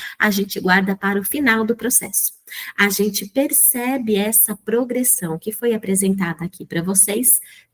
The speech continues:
tanto nos materiais do Vital, como também nos materiais do Agora Vou Ler, uma vez que Vital e Agora Vou Ler foram pensados para serem usados juntos, né? Um aí vai complementar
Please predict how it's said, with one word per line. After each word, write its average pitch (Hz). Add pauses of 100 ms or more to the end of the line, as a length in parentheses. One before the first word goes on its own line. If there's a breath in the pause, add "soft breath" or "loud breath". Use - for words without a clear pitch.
(140)
tanto 320
nos 233
materiais 190
do 170
Vital, 220 (360 soft breath)
como 202
também 240
nos 226
materiais 190
do 185
Agora 151
Vou 196
Ler, 214 (280 loud breath)
uma 285
vez 185
que -
Vital 190
e 247
Agora 160
Vou 185
Ler 208 (180 loud breath)
foram 196
pensados 226
para 226
serem 220
usados 196
juntos, 190
né? 151
Um 175
aí 185
vai 190
complementar 285